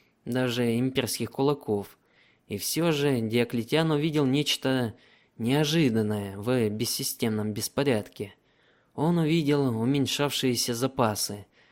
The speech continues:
Несмотря на то, что саму Терру разбирали на материалы и сами горы Гималайзии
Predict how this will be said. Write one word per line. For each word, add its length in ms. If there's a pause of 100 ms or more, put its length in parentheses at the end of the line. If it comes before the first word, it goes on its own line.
(340)
Несмотря 480
на 140
то, 280
что 280
саму 320
Терру 680 (420)
разбирали 640
на 120
материалы 800 (300)
и 380
сами 360
горы 520
Гималайзии 920